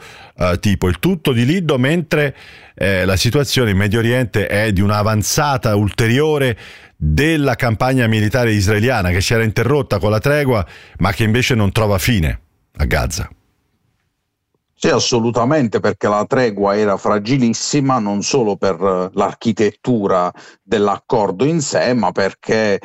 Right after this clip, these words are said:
Speaker 2: eh, Israele non aveva raggiunto nessuno degli obiettivi dichiarati a livello militare, quindi aveva dovuto accettare una tregua per ragioni di tipo logistico-militare, per prendere ossigeno,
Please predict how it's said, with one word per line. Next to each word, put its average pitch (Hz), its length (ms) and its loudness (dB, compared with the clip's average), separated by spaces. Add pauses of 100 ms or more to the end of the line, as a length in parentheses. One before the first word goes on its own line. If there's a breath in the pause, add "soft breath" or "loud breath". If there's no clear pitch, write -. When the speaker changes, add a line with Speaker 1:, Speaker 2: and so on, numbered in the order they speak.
(220 loud breath)
Speaker 2:
eh, 98 640 -2
Israele 107 680 0
non 101 180 -4
aveva 98 300 0
raggiunto 98 640 -2
nessuno 101 680 -2
degli 95 240 -2
obiettivi 101 640 0
dichiarati 92 800 -2
a 87 80 0
livello 92 340 0
militare, 90 680 -2 (220 soft breath)
quindi 113 260 0
aveva 101 300 0
dovuto 110 380 -2
accettare 104 600 -2
una 98 240 -2
tregua 101 520 -2
per 123 200 0
ragioni 101 500 -2
di 95 140 -4
tipo 98 240 -2
logistico-militare, 95 1300 0
per - 180 -2
prendere 104 460 -2
ossigeno, 107 680 -2